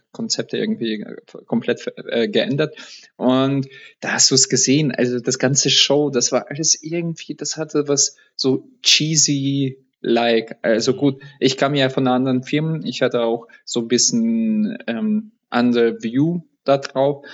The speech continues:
Speaker 1: aber ansonsten, du, du hast gemerkt, die Leute stehen nur da und wollen dir nicht unbedingt was andrehen,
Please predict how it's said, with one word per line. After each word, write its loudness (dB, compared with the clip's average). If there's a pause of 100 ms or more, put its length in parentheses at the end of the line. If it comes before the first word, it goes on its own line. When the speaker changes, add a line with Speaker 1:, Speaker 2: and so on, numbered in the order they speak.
(200)
Speaker 1:
aber 0
ansonsten, 0 (200)
du, 2
du 0
hast 2
gemerkt, -2
die 0
Leute 2
stehen 0
nur 2
da 2
und -2
wollen 2
dir 2 (260)
nicht 0
unbedingt 2
was 0
andrehen, 0